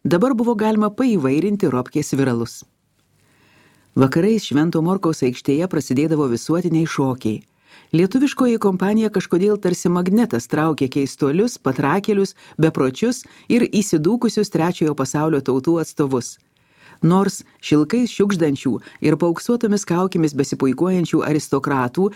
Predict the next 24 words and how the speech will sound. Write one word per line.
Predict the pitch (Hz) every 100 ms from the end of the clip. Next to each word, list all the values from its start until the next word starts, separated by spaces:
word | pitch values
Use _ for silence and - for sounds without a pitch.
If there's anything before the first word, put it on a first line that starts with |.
| -
šioje | - 139 139
diskotekoje | 131 - 135 131 180 147 127
po | 127
žvaigždėtų | 127 131 147 139 160 127
dangumi | 127 123 127 131 180
ir | 180
taip | 254 294 -
nebebuvo | 123 127 127 139 127
nė | 147
kvapo. | 147 151 - - - - _ _ _ - - - -
Vidurnaktį | 123 156 285 285 254 247
drausmingi | 214 202 208 247 196
Didžiojo | 185 190 180 156
kanalo | 151 165 185 135
keltai | 127 180 233 233 220 208 _ -
virsdavo | 147 190 165 165 160 156 - _ _ _
tai | 160 139
kvailių, | 135 131 143 220 285
tai | 127 127
vaiduoklių | 131 135 196 240 180 143
laivais | 131 127 156 240 - - _ _ _ _
ar | 156 -
plaukiojančiomis | 190 214 208 202 190 185 180 170 -
operomis | 220 233 220 214 208